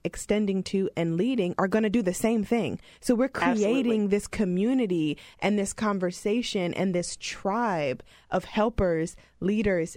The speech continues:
Speaker 1: and extenders. And that is like, like, that's huge. That's a huge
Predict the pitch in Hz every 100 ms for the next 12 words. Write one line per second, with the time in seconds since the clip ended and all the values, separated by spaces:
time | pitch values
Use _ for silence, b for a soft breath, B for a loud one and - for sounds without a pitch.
0 | - 180 - - - 220 190 - - -
1 | 202 170 185 240 226 - 180 - 156 143
2 | - - _ _ _ - - 294 - -
3 | - 247 247 - 233 269 220 - 240 254
4 | 254